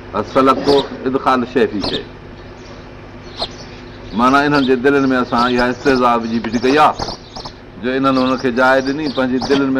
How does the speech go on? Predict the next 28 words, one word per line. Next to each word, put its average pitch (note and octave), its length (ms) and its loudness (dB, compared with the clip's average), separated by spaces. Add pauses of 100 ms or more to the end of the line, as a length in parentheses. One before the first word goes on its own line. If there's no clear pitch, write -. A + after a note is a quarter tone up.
هنن B2+ 260 0
حقارت C3+ 320 2 (100)
رکي C3+ 240 -2
ته B2 140 -2
اسان B2 240 0
استهزاء C3 540 0
جي A#2+ 220 -4
قوت B2+ 300 0
انهن ۾ B2 200 -2 (160)
وڌي، C3 220 0 (1080)
پوءِ G2 140 -4
هنن B2 220 2
اٿي ۽ B2+ 280 -2
ايئن A2+ 260 0
ڪيو D#2 180 -4
آهي. - 160 -10 (240)
لا B2 80 4 (100)
يؤمنون C#3 360 2
به، B2 160 0 (100)
ڪونه D3 180 2
ايمان B2 360 2
آڻيندا. G2 220 -2 (100)
قد B2 200 0
خلت B2+ 280 4
سنت B2+ 260 0
الاولين، F#2+ 400 0 (1200)
اڳين C3+ 260 4
جو C3+ 80 4